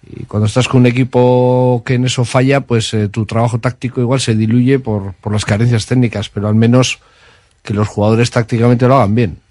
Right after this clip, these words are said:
Y yo le vi a las chicas que están, no sé, no les he visto como para opinar, ¿eh? Lo de ayer, vi ayer, y yo no, les veía muy, muy estáticas. Eh,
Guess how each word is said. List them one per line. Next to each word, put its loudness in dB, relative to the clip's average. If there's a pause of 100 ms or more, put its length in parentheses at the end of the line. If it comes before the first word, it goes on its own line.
(120)
Y -2
yo 0
le 4
vi 2
a 4
las 0
chicas -4
que -12
están, -2
no -2
sé, -4
no -2
les 2
he 2
visto 0
como 0
para -2
opinar, -4
¿eh? 0
Lo 2
de 4
ayer, 2
vi 0
ayer, -2 (640)
y 2 (100)
yo -2
no, 2 (200)
les -2
veía 2
muy, 0 (460)
muy 0
estáticas. -8 (180)
Eh, -14